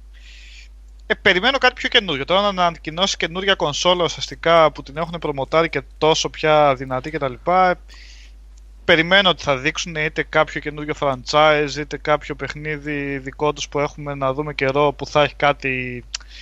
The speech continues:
εντυπωσιακό να δείξει.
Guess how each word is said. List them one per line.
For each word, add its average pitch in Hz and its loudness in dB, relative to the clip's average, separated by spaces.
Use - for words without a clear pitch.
εντυπωσιακό 147 2
να 143 2
δείξει. 165 -2